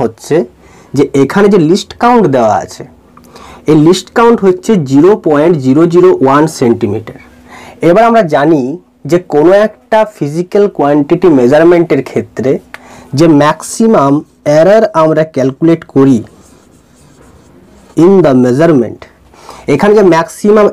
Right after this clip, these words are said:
এররটা হতে পারে সেটা হচ্ছে plus minus least count,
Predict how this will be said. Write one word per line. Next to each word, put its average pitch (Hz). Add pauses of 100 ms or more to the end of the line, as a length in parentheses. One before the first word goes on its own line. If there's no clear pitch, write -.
(140)
এররটা 202
হতে 143
পারে 135 (120)
সেটা - (100)
হচ্ছে 139 (260)
plus 147 (180)
minus 127 (300)
least 156 (140)
count, 117